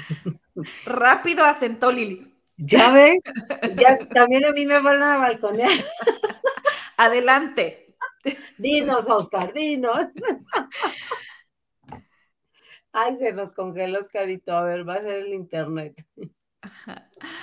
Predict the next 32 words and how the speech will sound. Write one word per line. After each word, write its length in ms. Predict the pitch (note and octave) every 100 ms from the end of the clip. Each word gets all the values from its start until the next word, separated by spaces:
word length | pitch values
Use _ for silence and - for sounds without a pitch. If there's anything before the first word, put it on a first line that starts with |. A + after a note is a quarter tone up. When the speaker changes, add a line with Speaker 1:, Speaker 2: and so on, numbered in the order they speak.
| - _
Speaker 1:
A 140 | F#3 G3
ver, 300 | G3 F#3 F#3
platícanos 680 | G3+ F3+ G#3+ A3+ A3 F#3+
tú, 140 | - E3+
Lili. 280 | - - _ _ _ _ _
Speaker 2:
Mira, 500 | - F#3 F3 C#3 C#3 _ _
en 240 | - G#3 G3+
lo 140 | G3
que 180 | G3 F#3
Oscarito 560 | F#3 - F3+ G#3 G#3+ C4
se 140 | -
conecta 600 | G3+ F#3 G3 - C4 F#4 _ _ _
Speaker 1:
Ajá. 320 | A3 G3+ F#3 E3+
Speaker 2:
o 100 | E3
se 120 | F3+ E3+
reconecta, 680 | E3 E3+ F3 - B3 - _ _ _ _
quiero 320 | G#3+ G#3+ A3+
compartirte 720 | A3+ G#3+ F#3 G#3 G3+ A#3+ A3+ -
esta 360 | A3+ A3+ C#4
que 120 | C4+
es 100 | A3
una 220 | A#3 A3+ A3
de 100 | F#3
las 180 | F3
oraciones 540 | F#3+ E3+ E3+ G3 G#3 G3+
más 440 | G3+ G#3+ A3 A#3+
bonitas 500 | A#3 B3 A3+ A3 B3
que 120 | - F#3+
me 180 | E3+
parecen 480 | D#3+ E3 F3 F3 G#3+
del 200 | G3+ F3
curso. 500 | - F#3+ F#3 C#4 -